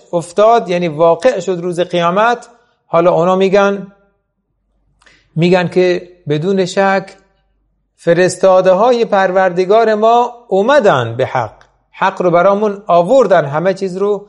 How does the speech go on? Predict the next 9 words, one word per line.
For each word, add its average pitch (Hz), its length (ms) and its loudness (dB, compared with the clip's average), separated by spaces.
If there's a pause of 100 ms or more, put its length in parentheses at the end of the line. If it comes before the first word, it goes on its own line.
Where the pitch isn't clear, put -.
(300)
بهمون 180 340 2
توضیح 185 500 0
دادن. 175 520 2
قد 135 220 -4
جاءت 196 440 -2
رسل 165 340 -8
ربنا 175 440 -2
بالحق. 147 360 -8 (640)
حالا 160 400 2